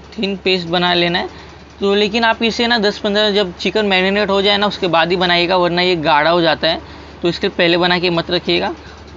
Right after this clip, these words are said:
तो देखिए, इस तरह से इसकी कंसिस्टेंसी रहनी चाहिए। हम्म,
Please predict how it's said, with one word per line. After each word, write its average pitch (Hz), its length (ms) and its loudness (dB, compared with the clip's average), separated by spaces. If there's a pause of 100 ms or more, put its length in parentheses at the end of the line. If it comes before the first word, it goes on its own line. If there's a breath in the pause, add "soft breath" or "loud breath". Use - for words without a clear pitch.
(100)
तो - 140 -2
देखिए, 175 300 0
इस 180 220 -2
तरह 180 160 0
से 185 120 -2
इसकी 180 200 -2
कंसिस्टेंसी 170 680 -2
रहनी 165 280 0
चाहिए। 165 280 0 (1300)
हम्म, 151 360 -10